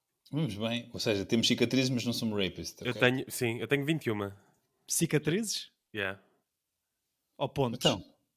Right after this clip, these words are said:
Speaker 2: Cicatrizes, assim, pequeninas e, e grandes.
Speaker 3: Contaste?
Speaker 2: Sim, uma vez contei. Tenho várias. Cortar-me com faca do pão, partir o queixo.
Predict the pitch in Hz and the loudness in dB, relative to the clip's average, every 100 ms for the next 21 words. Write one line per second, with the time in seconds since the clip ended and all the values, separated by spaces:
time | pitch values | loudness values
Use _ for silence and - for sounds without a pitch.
0 | _ _ _ _ _ - 196 196 117 151 | _ _ _ _ _ -10 -8 -4 -4 -6
1 | - - 117 117 104 - 107 127 139 110 | -12 -16 -8 -6 -6 -6 -6 -4 -4 -6
2 | 101 98 98 95 95 101 _ _ _ _ | -8 -10 -10 -12 -16 -20 _ _ _ _
3 | 98 95 104 123 - - - _ _ - | -10 -6 -6 -8 -14 -18 -20 _ _ -4
4 | 190 139 156 180 - 139 123 _ _ _ | -2 0 0 -2 -4 -8 -10 _ _ _
5 | _ _ - 180 190 139 110 113 143 135 | _ _ -8 -4 -2 -4 -6 -8 -10 -8
6 | 139 139 _ _ _ _ 107 101 101 98 | -10 -10 _ _ _ _ -14 -8 -6 -6
7 | 101 - - _ _ _ _ _ _ _ | -8 -12 -20 _ _ _ _ _ _ _
8 | _ _ _ 120 117 110 107 117 117 110 | _ _ _ -2 0 0 0 -2 -2 -2
9 | 107 110 156 160 165 156 151 135 _ 110 | -4 -2 0 2 0 -2 -8 -16 _ -12
10 | 101 104 98 135 143 139 - 127 | -8 -10 -6 -6 -4 -6 -12 -18